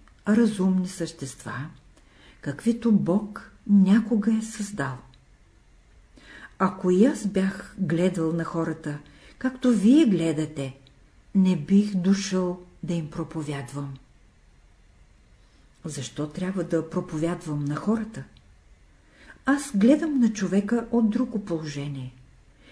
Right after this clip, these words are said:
Аз гледам на човека като на душа, излязла от Бога и дошла на земята да учи. Един ден, като ме срещнете, ще благодарите,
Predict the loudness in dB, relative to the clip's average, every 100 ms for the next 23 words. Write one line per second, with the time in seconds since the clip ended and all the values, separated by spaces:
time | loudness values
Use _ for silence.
0 | -16 -2 0 4 4 4 4 2 0 -2
1 | -2 -2 -4 -2 -2 2 2 2 -4 -10
2 | -10 -8 -6 -8 -12 -20 -20 -20 -2 0
3 | 2 2 0 2 2 2 2 0 0 -2
4 | -8 -12 -20 -20 -20 -20 -20 -12 -2 -2
5 | -2 -8 -8 -8 -8 -8 -6 -6 -8 -8
6 | -8 -6 -4 -4 -4 -4 -6 -14 -18 -20
7 | -20 -20 -20 _ _ _ _ -20 -20 -6
8 | 2 6 6 8 6 6 4 0 -12 -20
9 | _ _ -20 -20 -2 0 0 0 -2 -2
10 | 0 0 2 2 2 0 -4 -6 -20 -20
11 | -6 -4 -4 -4 -4 -2 -2 -2 0 -2